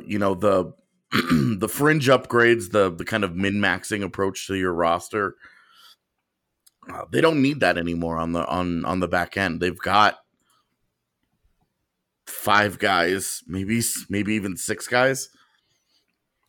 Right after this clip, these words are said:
that you think, uh, can play a top four role for you in some fashion.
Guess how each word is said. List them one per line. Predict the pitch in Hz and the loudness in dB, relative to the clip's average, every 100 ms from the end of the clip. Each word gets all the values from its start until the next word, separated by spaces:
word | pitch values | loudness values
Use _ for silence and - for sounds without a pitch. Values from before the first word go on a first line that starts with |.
| - | -6
that | 120 120 104 | 0 0 0
you | 123 | -4
think, | 110 - 110 101 - - - _ _ _ - | -2 0 0 0 -10 -18 -20 _ _ _ -6
uh, | - 90 | 0 0
can | 85 120 107 | 0 -2 -2
play | 110 117 110 | 2 4 4
a | 104 | 2
top | - 110 - | 2 2 2
four | - 113 104 | -2 0 0
role | 90 95 101 | 0 2 2
for | 98 92 | 0 -8
you | 82 82 80 76 64 | -6 -2 0 0 -4
in | 101 101 | -6 -4
some | - 98 82 | 0 -2 0
fashion. | 80 78 - - 64 | -4 -4 -6 -16 -16